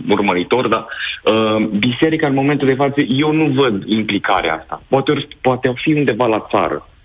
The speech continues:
într-un sat sau în anumite sate, cum au zis și alți oameni. Oa-, preoți care sunt exemple pentru toată lumea.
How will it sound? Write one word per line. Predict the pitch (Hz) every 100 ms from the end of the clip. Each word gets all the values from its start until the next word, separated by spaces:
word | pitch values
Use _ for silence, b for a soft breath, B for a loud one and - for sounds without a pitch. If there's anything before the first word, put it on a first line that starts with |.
| _
într-un | 117 110 104 117 107 -
sat | 113 - - -
sau | 95 98
în | 98
anumite | 104 110 113 120 117 101
sate, | 107 -
cum | - 104
au | 95
zis | 98 107
și | 90
alți | 98 92
oameni. | 104 92 80 - B B B B
Oa-, | - 123 143 139
preoți | 139 156 120 120
care | - 131 127 -
sunt | 131 127 -
exemple | 110 110 131 123 110
pentru | 113 104 110
toată | 117 107
lumea. | 110 107 85 67